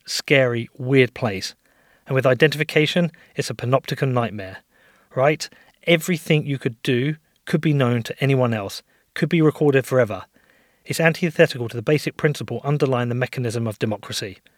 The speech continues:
And he figured out a way to use encryption tools for money, and with his creation, Blind Signatures, he created DigiCash,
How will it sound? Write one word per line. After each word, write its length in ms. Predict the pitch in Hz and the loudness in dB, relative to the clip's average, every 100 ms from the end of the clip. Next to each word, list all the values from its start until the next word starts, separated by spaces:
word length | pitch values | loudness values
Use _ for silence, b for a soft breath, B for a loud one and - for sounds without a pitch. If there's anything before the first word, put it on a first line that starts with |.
| b b b - | b b b -6
And 160 | 120 | -2
he 160 | 165 190 | 2 2
figured 260 | - 147 | 4 4
out 140 | 139 123 | 4 4
a 20 | |
way 220 | 120 127 | 2 0
to 120 | - | -2
use 220 | 120 127 117 | -6 -4 -4
encryption 480 | 113 - - 135 | -2 -2 0 -4
tools 240 | 113 127 113 | -4 -6 -4
for 80 | 117 | -2
money, 400 | 139 135 101 b b b | 0 0 -2 b b b
and 120 | - | -4
with 80 | 123 | 0
his 200 | 143 165 | 2 2
creation, 440 | - 165 156 - 120 | 4 6 6 2 0
Blind 260 | 143 143 | 2 2
Signatures, 580 | - 185 135 110 123 117 b b | 0 -4 -4 -6 -8 -10 b b
he 140 | - 143 | -4 -4
created 400 | - 113 113 - | -2 -6 -4 -4
DigiCash, 560 | 127 113 - 101 - | -4 -4 -8 -8 -10